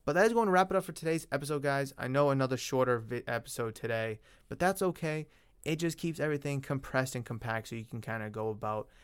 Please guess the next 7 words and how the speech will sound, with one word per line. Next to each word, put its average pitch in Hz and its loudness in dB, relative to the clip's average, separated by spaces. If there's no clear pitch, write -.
get 185 0
your 175 4
sports 156 2
influx 139 -2
take 131 -4
from 113 -4
me, 160 -4